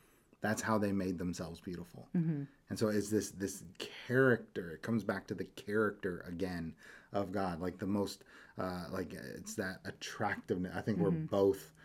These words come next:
Speaker 1: this way. There's an, there's an attractiveness that we, sorry, y'all, little T M I for you.
Speaker 2: <laughs>
Speaker 1: There's an attractiveness that we feel for one another when you hear them talking about God. I love to hear Joy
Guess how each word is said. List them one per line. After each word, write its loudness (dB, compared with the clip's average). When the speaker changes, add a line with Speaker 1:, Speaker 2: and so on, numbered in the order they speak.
Speaker 1:
this -2
way. 4
There's 2
an, 0
there's 2
an 2
attractiveness -2
that -8
we, -2
sorry, -4
y'all, -4
little 2
T 0
M 2
I 2
for 4
you. 4
Speaker 2:
<laughs> -6
Speaker 1:
There's 8
an 6
attractiveness 4
that 0
we 4
feel 8
for 4
one 2
another 4
when 2
you 8
hear 8
them 6
talking 2
about 4
God. 2
I 2
love 4
to 2
hear 2
Joy -2